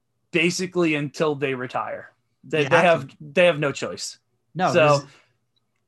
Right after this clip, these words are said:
Speaker 1: I think they're
Speaker 2: apparently
Speaker 1: gonna k-, keep being middling teams. You know, in Pittsburgh, you need to get ownership's, uh, approval to even discuss trading any of those guys. And
Speaker 2: Which
Speaker 1: I
Speaker 2: is,
Speaker 1: think L-,
Speaker 2: it's
Speaker 1: Letang is
Speaker 2: crazy.
Speaker 1: on that list as well.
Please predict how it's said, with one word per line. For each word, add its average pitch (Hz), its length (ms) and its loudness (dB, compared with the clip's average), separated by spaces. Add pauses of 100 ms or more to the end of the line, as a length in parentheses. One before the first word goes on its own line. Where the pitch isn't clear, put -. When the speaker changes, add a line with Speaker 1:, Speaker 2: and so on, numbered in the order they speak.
(320)
Speaker 1:
I 165 80 4
think 190 200 2
they're 175 80 0 (100)
Speaker 2:
apparently 190 120 4
Speaker 1:
gonna 180 140 2
k-, - 420 -14
keep 214 260 0
being 185 340 0
middling 170 380 4
teams. 160 560 -6 (320)
You 156 80 -6
know, 147 180 -2
in 175 380 0
Pittsburgh, 170 680 0 (120)
you 151 200 -6
need 156 320 -4
to 180 80 -2
get 151 600 -2
ownership's, 156 880 -4 (120)
uh, 131 340 2
approval 160 600 -2
to 147 100 -10
even 143 280 -6
discuss 147 800 -2 (420)
trading 151 520 0
any 139 180 -4
of 131 140 -6
those 131 260 -4
guys. 123 600 -4 (180)
And - 100 -4
Speaker 2:
Which 131 120 -2
Speaker 1:
I - 20 -2
Speaker 2:
is, 147 80 -2
Speaker 1:
think 135 100 -10
L-, 151 200 -12
Speaker 2:
it's 165 160 -4
Speaker 1:
Letang 165 400 2
is 160 60 0
Speaker 2:
crazy. 156 160 0
Speaker 1:
on 151 180 4
that 139 240 2
list 139 260 -4
as 147 160 -4
well. 131 420 2